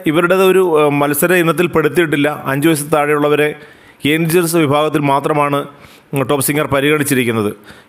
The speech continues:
എന്നാൽ ഇവർക്ക് പ്രത്യേകമായ ഒരു, ആ, പ്ലാറ്റ്ഫോം കിട്ടാത്തതിൽ ആരാധകർക്ക് വലിയ നിരാശയുണ്ട് താനും. അതുകൊണ്ട് തന്നെ ടോപ്പ് സിംഗർ സീസൺ ഫോറിലേക്ക് വരുമ്പോൾ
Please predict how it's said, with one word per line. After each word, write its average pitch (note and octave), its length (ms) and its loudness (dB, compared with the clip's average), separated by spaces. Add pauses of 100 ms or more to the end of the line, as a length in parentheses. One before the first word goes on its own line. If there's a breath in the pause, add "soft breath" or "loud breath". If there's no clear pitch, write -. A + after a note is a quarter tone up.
എന്നാൽ F3+ 380 0
ഇവർക്ക് F3 280 0
പ്രത്യേകമായ E3+ 720 0
ഒരു, E3 440 2
ആ, C#3+ 80 2
പ്ലാറ്റ്ഫോം C#3 600 -2 (380 loud breath)
കിട്ടാത്തതിൽ E3+ 560 0 (200)
ആരാധകർക്ക് D3 840 2 (160)
വലിയ D3 200 2
നിരാശയുണ്ട് C#3+ 600 0
താനും. B2 180 0
അതുകൊണ്ട് E3 340 2
തന്നെ E3 260 -2 (460 loud breath)
ടോപ്പ് E3+ 160 0
സിംഗർ F#3 260 2
സീസൺ E3 340 0
ഫോറിലേക്ക് E3+ 560 2
വരുമ്പോൾ D3+ 480 0